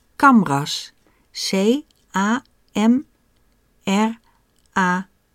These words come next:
S. Amateurs kijken op een andere manier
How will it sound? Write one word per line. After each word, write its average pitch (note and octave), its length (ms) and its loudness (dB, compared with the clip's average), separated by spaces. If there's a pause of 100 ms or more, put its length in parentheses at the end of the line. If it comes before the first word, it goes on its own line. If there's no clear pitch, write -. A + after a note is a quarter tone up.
(140)
S. - 340 -4 (1600)
Amateurs F#3 800 0 (440)
kijken A3+ 440 0
op F3+ 160 -6
een E3+ 220 -4
andere C4+ 420 0
manier E3+ 560 -2